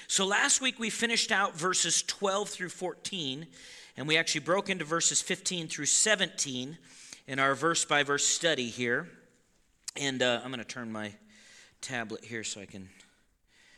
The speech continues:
have a better view of what I'm looking at. So from verse twelve through fourteen, uh, we see a description of the levels of spiritual development in every believer's life.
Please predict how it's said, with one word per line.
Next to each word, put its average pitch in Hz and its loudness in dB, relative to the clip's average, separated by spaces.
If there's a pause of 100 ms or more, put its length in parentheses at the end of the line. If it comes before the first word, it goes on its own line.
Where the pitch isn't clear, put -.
(140)
have 113 -16
a 107 -10
better 107 -4
view 110 -6
of 104 -6
what 107 -8
I'm 104 -8
looking 107 -6
at. 107 -6 (1600)
So 208 6
from 220 2
verse 277 4
twelve 277 2
through 247 -4
fourteen, 185 -2 (520)
uh, 175 2
we 185 0
see - 4
a 220 4
description 208 2
of 180 -4
the 160 2
levels 190 0
of 165 0
spiritual 190 2
development 151 -2
in 139 -8
every 151 -2
believer's 143 -4
life. 117 -2